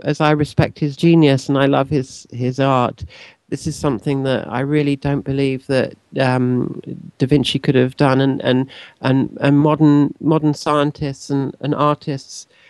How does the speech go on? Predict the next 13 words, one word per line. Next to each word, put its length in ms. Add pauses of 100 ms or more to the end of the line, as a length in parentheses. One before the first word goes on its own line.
(120)
still 280
can't 360
do 500
now 420
in 120
the, 180
in 140
the 80
twentieth 440
century. 600 (560)
So, 360 (960)
so 160
then 280